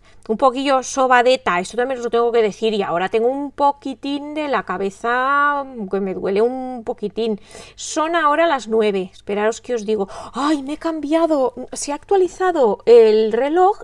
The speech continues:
y ahora no me sale más grande que esto. Son las nueve y media. Bueno, ¿veis? Ya trece grados y solecito en donde estoy. ¿Has visto? Pero bueno. Eh,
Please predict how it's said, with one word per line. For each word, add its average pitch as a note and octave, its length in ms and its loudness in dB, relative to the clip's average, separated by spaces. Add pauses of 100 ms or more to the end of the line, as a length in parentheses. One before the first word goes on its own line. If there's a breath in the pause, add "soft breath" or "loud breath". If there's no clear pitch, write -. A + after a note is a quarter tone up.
y D4 120 -4
ahora E4 480 2
no D4+ 380 -6
me F4 100 0
sale E4+ 300 0
más D#4+ 160 -6
grande E4 440 -2
que B3 180 2
esto. F#3+ 360 -4 (320 loud breath)
Son C#4+ 180 -4
las C#4 100 -2
nueve C#4 160 -2
y B3 60 -4
media. G3+ 480 -4 (400 soft breath)
Bueno, D4 200 0
¿veis? D#4 360 0
Ya - 300 -2
trece D4+ 340 -4
grados D#4 400 -2
y C#4 60 -6
solecito A#3+ 1000 -2
en A#3 220 -2
donde G3+ 220 -4
estoy. G#3 420 -8 (880)
¿Has A#3+ 60 -14
visto? A3+ 320 -12 (340 soft breath)
Pero C#4 180 -2
bueno. A3 300 -2 (1080)
Eh, A3 520 2